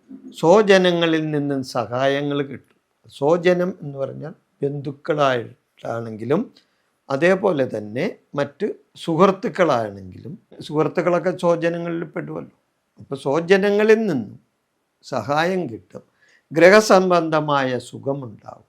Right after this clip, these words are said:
സാമ്പത്തികമായിട്ട് ഇവർക്ക് ലാഭമുണ്ടാവും, അതായത് ധനനേട്ടങ്ങൾ ഇവർക്ക് ഉണ്ടാകാം.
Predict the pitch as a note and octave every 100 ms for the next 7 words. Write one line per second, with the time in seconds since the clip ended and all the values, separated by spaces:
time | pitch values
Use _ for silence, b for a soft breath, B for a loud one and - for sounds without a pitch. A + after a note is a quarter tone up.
0 | _ - D3+ E3 F#3+ F#3+ G3 E3+ E3 D3+
1 | C3+ B2 A#2+ A#2 A#2+ G#2+ - A2 A2 A2
2 | C3 D3+ E3+ E3+ B2+ G2 - - _ _
3 | G#2 A#2+ B2+ A#2 A#2 C#3 F#3 D#3+ B2 B2
4 | - D3+ C#3+ F#3 - _ _ _ _ _
5 | A2+ A2+ - D#3 A3+ _ _ _ _ _
6 | A2 G#2+ G2 F#2+ F2+ G2+ G#2